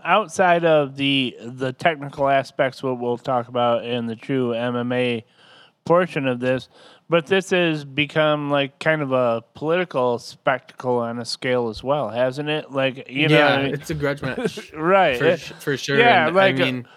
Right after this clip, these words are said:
Speaker 1: Usman's
Speaker 2: yeah.
Speaker 1: the immigrant and Colby Covington's
Speaker 2: Yeah.
Speaker 1: the, uh, Make America Great Again guy, and I
Speaker 2: I
Speaker 1: don't care either way. I, uh,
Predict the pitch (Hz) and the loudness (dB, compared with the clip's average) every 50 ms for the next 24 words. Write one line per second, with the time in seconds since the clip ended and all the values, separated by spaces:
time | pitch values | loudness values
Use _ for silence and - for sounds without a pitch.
0 | - - - 202 233 240 233 - 190 196 214 214 208 202 214 208 - - - 196 | -4 0 2 4 4 4 2 0 0 0 2 2 2 2 0 -2 -2 0 2 2
1 | 190 180 165 139 147 160 175 175 180 180 165 151 175 175 180 180 175 175 175 170 | 2 2 2 2 2 2 2 4 2 0 0 0 0 2 2 2 2 2 2 2
2 | 156 139 147 139 135 131 135 - - 165 151 151 143 143 135 - 151 151 151 147 | 0 0 0 0 0 -2 -4 -4 0 2 2 2 0 -2 -2 2 2 2 2 2
3 | 151 147 139 127 123 156 151 151 151 151 156 151 - - 135 139 139 139 135 135 | -2 -2 0 0 0 0 0 0 -2 -4 -8 -10 -10 -6 -4 -2 0 0 0 2
4 | 131 127 127 123 117 113 113 - _ _ _ - - - - - _ _ _ - | 2 2 2 2 0 -2 -4 -8 _ _ _ -20 -20 -20 -20 -20 _ _ _ -6
5 | 135 143 147 151 135 143 143 156 156 151 151 143 - 131 113 110 127 139 147 156 | -2 0 0 0 -2 -2 -2 0 0 0 0 0 -4 -10 -8 -4 -2 0 0 0
6 | 151 156 151 156 165 160 160 156 151 165 160 160 160 156 156 160 165 160 139 139 | -2 -2 -2 -2 -2 -2 -4 -2 0 2 4 4 4 4 4 4 2 2 0 -2
7 | 147 160 170 196 208 202 202 202 196 185 180 - 185 175 170 165 160 160 160 156 | -2 0 2 2 2 4 4 2 2 0 0 0 2 2 4 4 2 2 2 2
8 | 147 135 139 139 135 135 135 131 135 147 156 147 139 120 117 120 123 123 123 | 0 2 2 4 4 4 4 4 4 4 4 2 0 -2 -6 -8 -8 -8 -8